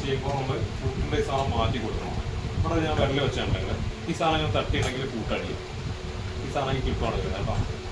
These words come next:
ഇത് ഫിറ്റ് ആക്കാനും സിമ്പിളാണ്. ഇവിടെ ഒരു കട്ടിങ് ഉണ്ടാവും, ഫൂട്ടിൻ്റെ അവിടെ ഒരു കട്ടിങ് ഉണ്ടാവും. ഇവിടെ ഒരു ചെറിയൊരു സ്ലോട്ടും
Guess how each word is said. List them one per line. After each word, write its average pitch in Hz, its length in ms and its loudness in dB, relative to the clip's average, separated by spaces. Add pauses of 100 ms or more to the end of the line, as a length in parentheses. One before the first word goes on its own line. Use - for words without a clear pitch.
(760)
ഇത് - 180 -2
ഫിറ്റ് - 240 0
ആക്കാനും 147 380 2
സിമ്പിളാണ്. 120 460 0
ഇവിടെ 113 180 0
ഒരു 147 160 0
കട്ടിങ് 120 340 0
ഉണ്ടാവും, 101 200 -2 (100)
ഫൂട്ടിൻ്റെ 117 320 -2
അവിടെ 123 120 -2
ഒരു 120 100 -2
കട്ടിങ് 110 300 -2
ഉണ്ടാവും. 95 200 -4
ഇവിടെ 113 180 -2
ഒരു 147 100 -2 (220)
ചെറിയൊരു 120 320 -4
സ്ലോട്ടും 104 360 -4